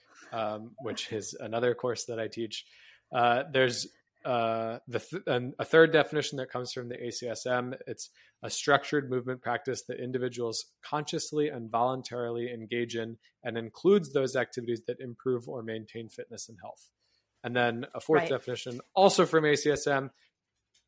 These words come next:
Speaker 1: all along the same lines. It's a type of physical activity consisting of planned, structured,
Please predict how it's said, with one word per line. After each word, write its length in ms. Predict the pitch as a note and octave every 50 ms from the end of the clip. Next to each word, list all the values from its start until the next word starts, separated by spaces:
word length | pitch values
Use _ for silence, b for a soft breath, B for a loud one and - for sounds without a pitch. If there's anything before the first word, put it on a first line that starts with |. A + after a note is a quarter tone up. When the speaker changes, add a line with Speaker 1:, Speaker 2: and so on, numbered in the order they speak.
| _ _
Speaker 1:
all 300 | - D3+ D3 D#3 D#3 D3+
along 200 | C#3+ C#3+ C#3+ C#3
the 80 | C3+ B2+
same 220 | - B2+ B2 A#2
lines. 360 | A#2 A2+ A2+ A2+ A2 A2 - - A2+
It's 140 | A2 -
a 40 | A2+
type 300 | - - C#3 D3+ D3 -
of 80 | C#3+ A#2+
physical 320 | C3+ C3 - - - B2+
activity 420 | A#2 - - A#2+ A2+ A#2 A#2 A#2 A2
consisting 520 | - A2+ A2 - - G#2+ - - A#2+ A2
of 80 | G#2+ G#2 _ _
planned, 420 | - C#3 C#3+ D3 D#3 D#3+ D#3+ F3 E3+
structured, 500 | - - - C#3 B2 - - - C3 B2